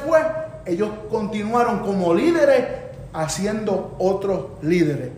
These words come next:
De eso se trata el evangelio. De eso se trata el, el evangelismo. Sería incompleto si simplemente los traemos a la iglesia y ya. No, tenemos que darle el mensaje, que sean transformados, pero también vamos a guiarlos.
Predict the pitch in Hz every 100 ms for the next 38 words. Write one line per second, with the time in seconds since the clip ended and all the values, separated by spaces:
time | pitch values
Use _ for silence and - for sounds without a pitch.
0 | - - - 156 180 185 175 165 160 160
1 | 151 135 135 131 127 123 123 - - -
2 | - 165 190 220 208 185 190 196 190 185
3 | 185 170 170 160 151 147 185 160 147 -
4 | - - - 170 196 254 262 254 - 277
5 | 269 226 196 190 220 247 233 254 254 220
6 | 196 190 185 226 240 240 240 262 262 254
7 | 226 - - - - - 190 170 170 156
8 | - - - - - 143 175 190 - -
9 | - - 156 160 220 247 277 254 202 214
10 | 247 247 226 190 220 208 160 180 156 180
11 | 240 254 254 247 226 240 262 202 - -
12 | - - 165 165 151 156 208 208 190 202
13 | 190 180 165 170 180 147 139 -